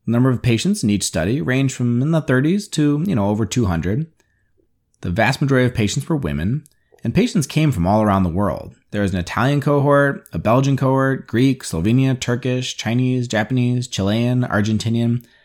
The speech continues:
quite eclectic. For some reason, there weren't any American cohorts, which isn't necessarily a weakness, but I found it kind of peculiar 'cause a lot of the authors were American.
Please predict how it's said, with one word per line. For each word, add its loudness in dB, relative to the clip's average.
quite 4
eclectic. -4
For -18
some -4
reason, 2
there 4
weren't 0
any 4
American 2
cohorts, -8
which -4
isn't 2
necessarily 0
a 2
weakness, 0
but -10
I -4
found 0
it -4
kind 0
of -2
peculiar -2
'cause -12
a -2
lot 4
of 0
the 2
authors 0
were -4
American. -6